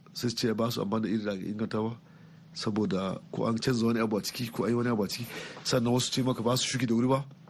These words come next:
sai damuna ta tsaya sosai. Wasu ce maka a'a, in suka yi shuki da wuri, shuki zai mutu in babu ruwa. So, muna kira mutane a yi saboda damuna yanzu wata ran baya wuce wata uku, wata hudu ruwan zai, zai yanke.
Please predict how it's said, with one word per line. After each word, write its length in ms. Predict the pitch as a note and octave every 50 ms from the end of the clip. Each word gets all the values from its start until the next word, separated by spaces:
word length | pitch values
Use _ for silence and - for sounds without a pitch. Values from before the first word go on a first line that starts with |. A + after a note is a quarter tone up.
| - - - - -
sai 140 | - - A#2+
damuna 220 | B2 A#2 A#2+ A#2+
ta 120 | A2 B2 -
tsaya 240 | - B2+ C3+ B2 A2+
sosai. 340 | G#2+ G2 - C3 C3+ C#3 - - - - - - - - - - - -
Wasu 160 | A#2 C3 C3
ce 80 | - C#3
maka 200 | C3+ B2+ - A2+
a'a, 320 | A2+ A#2 B2 C3 C3+ C#3 - - - -
in 80 | - B2
suka 180 | B2+ - - C3
yi 40 |
shuki 240 | A2+ - C#3 B2 C3
da 80 | A2+ A#2+
wuri, 300 | A#2+ A#2 C3 C#3 C3+ - - - - -
shuki 280 | - - - C3 - C3
zai 160 | A2 B2 C3
mutu 260 | B2+ C3 C3 C3+ C3 A#2 - - - - - - - - - -
in 120 | G#2+ A2 A#2
babu 240 | B2+ C3 C3 A#2+ A#2
ruwa. 240 | B2 C3 C3+ C3+ C3+ - - - - - -
So, 140 | - - A#2
muna 180 | A2+ C#3 D3 C3
kira 220 | - - C#3 C3 A#2
mutane 280 | A#2 A#2+ C3 B2 A2+
a 40 | F#2+
yi 80 | G#2+ A2
saboda 460 | G#2 D3 D3+ D3+ D3 B2+ A#2 G2+ - - - - - - - - -
damuna 440 | - G2 F#2+ A2+ A#2 B2 C#3 D3+ D#3
yanzu 200 | D3 C#3+ C3+ C#3
wata 200 | D3+ D3 - D3+
ran 100 | D3+ C#3+
baya 140 | C#3+ D#3 D3
wuce 180 | D3 C3+ - C#3
wata 160 | C3 - -
uku, 240 | - - C3+ C#3+ C#3+ - - - - - - - - - -
wata 200 | - A#2 - C#3+
hudu 200 | B2+ B2+ - C3+ C3+
ruwan 140 | C#3+ C#3 A#2+
zai, 140 | A#2 A2+ A2+ - - - - - - -
zai 140 | B2+ B2 A#2+
yanke. 220 | A#2 A2+ - -